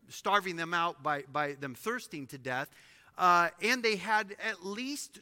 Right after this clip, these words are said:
twenty years of stores of food, is what the historians tell us. So they knew they could outlast any army that would come there to try and besiege their city. The walls of Babylon, historians tell us, were three hundred feet high,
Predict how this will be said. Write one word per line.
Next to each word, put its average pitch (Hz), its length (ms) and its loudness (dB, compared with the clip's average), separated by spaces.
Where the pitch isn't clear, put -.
twenty 233 300 -6
years 208 360 -4
of 175 120 -10
stores 185 420 -6
of 160 100 -8
food, 135 540 -6
is 147 180 -10
what 170 180 -6
the 156 100 -8
historians 143 560 -10
tell 143 240 -4
us. 104 180 -12
So - 160 0
they 240 180 4
knew 277 160 -2
they 269 120 4
could 220 160 0
outlast 220 500 4
any 208 220 -4
army 180 440 0
that 165 140 0
would 165 140 -8
come 208 240 -2
there 143 160 -2
to 165 120 -12
try 170 220 -4
and 160 120 -6
besiege 139 580 -10
their 180 160 0
city. 143 440 -8
The 175 140 2
walls 220 500 -2
of 220 160 -6
Babylon, 180 760 0
historians 208 680 -2
tell 175 240 0
us, 165 280 -4
were 175 200 0
three 254 580 -6
hundred 190 680 -6
feet 196 380 -10
high, 107 440 -2